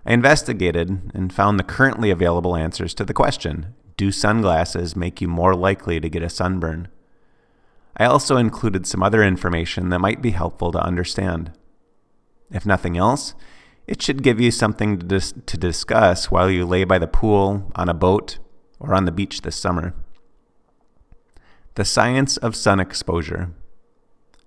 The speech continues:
You hardly hear of the health benefits of sun exposure anymore, but there are many.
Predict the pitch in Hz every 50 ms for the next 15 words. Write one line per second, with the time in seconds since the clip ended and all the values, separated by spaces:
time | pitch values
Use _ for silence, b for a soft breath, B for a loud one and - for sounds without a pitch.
0 | _ _ _ _ _ _ _ _ - 101 107 - - 131 147 151 147 139 127 98
1 | 113 117 110 110 104 95 92 90 - - 101 104 90 - 85 - - 104 113 117
2 | 113 107 - - 82 80 - - - 90 - - - 98 92 85 82 - - -
3 | 82 82 78 76 80 80 80 80 80 78 78 78 78 80 85 85 85 - - -
4 | - _ - - 92 - 101 95 95 98 104 101 95 95 95 85 78 80 87 90